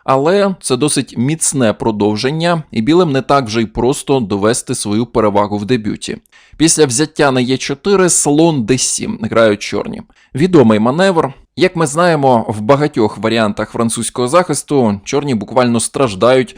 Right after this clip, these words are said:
внаслідок утворення в їхньому таборі поганого білопольного слона. Тому розміняти його на самому початку партії — це досить непогана ідея. Але це потребує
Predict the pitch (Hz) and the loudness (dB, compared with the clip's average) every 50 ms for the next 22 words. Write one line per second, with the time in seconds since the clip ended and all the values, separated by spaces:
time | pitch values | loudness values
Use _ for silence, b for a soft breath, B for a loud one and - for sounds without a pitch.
0 | - _ - 113 117 135 151 151 - - 135 127 135 123 - - - 143 139 - | -20 _ -8 -4 -2 0 0 0 -2 -2 0 2 0 0 0 -2 -4 -6 -4 -4
1 | - 139 151 143 123 110 101 104 104 104 98 113 127 120 - 117 110 107 113 113 | -2 0 2 4 4 4 4 2 0 0 0 -2 -4 -4 -4 -2 -2 -2 -2 -2
2 | - 180 175 165 143 139 139 131 131 120 110 - - 117 110 107 120 143 143 139 | 2 2 2 4 4 2 2 2 2 2 0 0 0 0 0 2 2 0 0 0
3 | 127 120 113 104 123 123 120 117 - - 113 104 101 101 98 101 104 - - 110 | 0 0 0 2 2 0 0 0 0 0 0 0 2 0 -2 -2 -4 -4 -4 -4
4 | - - - - - - b b b b b b 190 196 220 240 226 202 151 - | -4 -4 -4 -6 -8 -10 b b b b b b 2 4 4 4 4 4 2 -2
5 | - _ - 131 - 180 160 131 147 160 151 143 123 104 98 - 107 107 104 101 | -8 _ -4 0 0 0 0 0 -2 -2 0 2 2 2 2 0 0 0 0 2
6 | 107 107 104 104 104 113 120 - - 120 113 113 117 113 104 - 113 - - 113 | 4 4 4 4 4 2 0 0 0 2 2 2 2 2 2 0 -2 -2 0 0
7 | 104 120 - - 131 - - 170 180 180 - - 156 151 143 131 113 110 - - | 0 0 -2 -6 -8 -2 2 2 2 2 2 -2 0 0 2 0 0 -2 -4 -4
8 | 190 190 151 151 139 - 143 117 - - - 120 131 143 135 - 117 107 107 107 | -4 -2 -2 -2 -2 -2 -4 -6 -6 -6 -4 -2 0 0 0 0 0 2 2 2
9 | 104 104 101 - 117 107 98 - 104 - - - - _ _ _ _ - 139 151 | 2 2 0 -2 -2 -2 -2 -2 -2 -2 -4 -6 -10 _ _ _ _ 0 2 2
10 | 196 214 214 - 160 151 131 139 - - 139 131 127 127 139 139 127 117 107 107 | 2 2 2 2 0 0 0 -2 -2 0 0 0 0 2 4 4 6 6 4 4